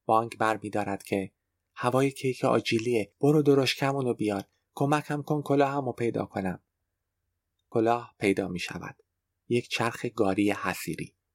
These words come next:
دورش گل آراسته با رزهای مخملی که هوای بیرون آنها را پژمرانده. زمانی مال خویشاوند آلامدتری بود. با هم درشکه را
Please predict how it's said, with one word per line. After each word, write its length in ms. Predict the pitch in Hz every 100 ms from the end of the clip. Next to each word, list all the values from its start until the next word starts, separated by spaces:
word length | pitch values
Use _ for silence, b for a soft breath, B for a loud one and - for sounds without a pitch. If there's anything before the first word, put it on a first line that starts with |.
| _ _ -
دورش 400 | 123 123 131 - _
گل 180 | - 107
آراسته 540 | 98 104 98 92 - 110
با 180 | 104 98
رزهای 440 | 92 - 107 101
مخملی 580 | 98 92 - 107 110 107
که 160 | -
هوای 400 | 98 98 98 117
بیرون 420 | 120 107 101 98 95 _
آنها 320 | - 95 101
را 280 | 101 98 95
پژمرانده. 800 | - 101 92 90 87 85 82 82 _ _ _ _ _ _ _
زمانی 400 | 117 113 127 139
مال 260 | 135 127 123
خویشاوند 640 | - 107 - 95 98 107
آلامدتری 840 | 110 101 92 87 87 87 104 101
بود. 240 | 87 92 - _ _ _ _ _ _ _
با 100 | 113
هم 280 | 107 120 117 _ _ -
درشکه 480 | 113 107 - -
را 280 | 117 117 113